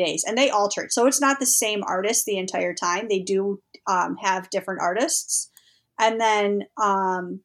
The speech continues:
the other thing is they, they let you be the artist. So there's one thing that they do for the Festival of the Arts every year that they've been doing is a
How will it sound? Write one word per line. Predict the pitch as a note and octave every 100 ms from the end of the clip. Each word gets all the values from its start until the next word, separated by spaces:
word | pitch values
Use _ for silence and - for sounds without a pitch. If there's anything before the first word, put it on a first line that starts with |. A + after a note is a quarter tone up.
| _
the | A#3+ A3
other | A3+ G4+
thing | - A3+ G3+ G3
is | G#3 G3+ G3
they, | A3+ A3 G3+ _ -
they | C4+ A3 G#3+
let | G#3 G#3+ G3
you | F#3 C4+ F#4
be | F3+
the | F3 F3
artist. | F3+ - -
So | G#3+
there's | G#3 G#3+ G#3+
one | G#3 B3+
thing | C#4+ C4
that | A#3 G#3+
they | G#3+ G3
do | G3+ G3 F#3 F#3 F#3 - _ _ _
for | - A3+
the | G3
Festival | A#3+ A3+ - A3+ G#3
of |
the | F#3
Arts | - D4+ -
every | A3+ G3+ G3
year | F#3 F#3+
that | G3
they've | G#3 G3+ G3
been | G3+
doing | G3 F#3+ F#3 F#3 F#3+
is | A3 G#3 G3 F#3+ -
a | G#3 G3 F#3+